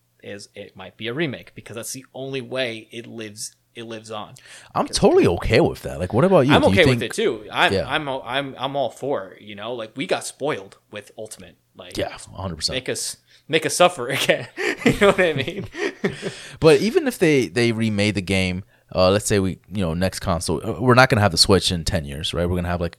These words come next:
Speaker 2: another iteration, Switch two or whatever, whatever Nintendo console, right? Um, just give me another Ultimate game with maybe add, like, a D L C with, like, different skins for characters and stuff, and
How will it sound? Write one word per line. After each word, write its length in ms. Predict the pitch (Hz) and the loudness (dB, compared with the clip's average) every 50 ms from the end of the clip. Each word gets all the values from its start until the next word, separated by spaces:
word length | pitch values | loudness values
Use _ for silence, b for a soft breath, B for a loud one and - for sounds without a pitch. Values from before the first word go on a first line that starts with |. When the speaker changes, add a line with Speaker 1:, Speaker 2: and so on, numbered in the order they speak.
| _ _ - | _ _ -12
Speaker 2:
another 480 | - 90 87 85 82 76 73 73 - - - | -10 -6 -4 -4 -4 -4 -6 -8 -10 -10 -10
iteration, 520 | - 85 82 80 78 80 - - 80 76 | -8 -6 -4 -4 -4 -4 -6 -8 -6 -6
Switch 340 | - - - 82 78 - - | -4 -4 -4 -6 -6 -6 -6
two 180 | - - 92 85 | -4 -4 -2 -2
or 140 | 80 80 80 | -2 -2 -2
whatever, 320 | 101 131 80 78 80 80 | -2 0 0 -2 -2 -2
whatever 260 | 85 98 107 104 92 | 0 2 2 2 2
Nintendo 400 | 87 82 80 - 82 78 80 80 | 0 -2 -4 -6 -6 -6 -6 -6
console, 360 | - 85 76 76 - 95 92 | -6 -6 -6 -6 -6 -4 -4
right? 200 | 82 78 85 - B B B B B B B B B | -4 -4 -4 -6 B B B B B B B B B
Um, 380 | 92 95 92 87 85 78 67 - _ _ _ _ - | 0 2 2 2 0 -4 -10 -14 _ _ _ _ -6
just 200 | - 123 123 - | -4 -4 -2 0
give 140 | - 143 196 | 0 0 2
me 280 | 262 254 226 208 - - _ - | 2 0 0 -2 -2 -4 _ -2
another 640 | - 117 107 107 110 - 131 123 123 117 98 - _ _ | 0 2 2 2 4 4 4 4 4 2 0 -4 _ _
Ultimate 400 | - 98 104 - - 135 147 147 | -4 -2 -2 0 0 -2 -2 -2
game 260 | - 151 160 170 160 | -2 -2 -2 -2 -2
with 380 | 123 101 98 92 87 - - - | 0 0 0 0 -2 -6 -12 -14
maybe 600 | - 95 98 95 95 92 95 95 95 92 85 - - - | -10 -6 -4 -4 -2 -2 -2 -2 -2 -4 -4 -6 -10 -10
add, 260 | - 92 98 98 92 | -4 -2 -2 -2 -2
like, 220 | 92 87 90 - 90 | -2 -4 -4 -4 -4
a 240 | 85 85 80 82 80 | -4 -4 -4 -6 -6
D 160 | 87 101 98 | -4 -2 -2
L 120 | 92 90 90 | 0 0 0
C 340 | - - 95 90 90 90 85 | -2 -2 -2 -2 -2 -2 -4
with, 240 | 85 87 87 - | -4 -4 -4 -4
like, 300 | 85 82 85 80 - _ - | -4 -6 -6 -6 -10 _ -8
different 260 | - - - 87 87 | -6 -6 -6 -4 -4
skins 360 | - - 87 82 85 92 - | -2 -2 -2 -4 -4 -4 -6
for 100 | - - | -6 -2
characters 460 | - 110 104 104 110 - 123 123 120 127 | 2 4 4 4 4 4 2 0 0 0
and 80 | 123 | -2
stuff, 340 | - - 139 139 143 - - - B B B B B B B | 2 4 6 6 4 4 -2 -16 B B B B B B B
and 100 | - | -14